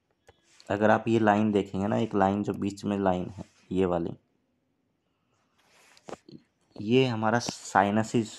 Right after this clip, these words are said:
है, स्ट्रेट साइनस, इसको बोलते हैं स्ट्रेट साइनस, स्ट्रेट साइनस,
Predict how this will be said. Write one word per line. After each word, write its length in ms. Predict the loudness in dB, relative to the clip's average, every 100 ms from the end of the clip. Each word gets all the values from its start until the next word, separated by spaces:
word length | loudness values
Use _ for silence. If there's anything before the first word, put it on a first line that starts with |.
| -12
है, 200 | -8 -8 -10 _
स्ट्रेट 400 | -12 -2 -2 -2
साइनस, 480 | -4 -4 -6 -12 -20 _ _ _ _ _ _ _
इसको 160 | -6 0
बोलते 280 | 0 0 -4
हैं 60 |
स्ट्रेट 320 | -4 -2 -2
साइनस, 460 | -2 -6 -6 -10 -20 _ _ _ _ _ _ _ _ _ _ _ _ _ _ _ _ _ _ _ _ _ _ _ _ _
स्ट्रेट 380 | -20 -8 -6 -6
साइनस, 480 | -4 -4 -4 -10 -18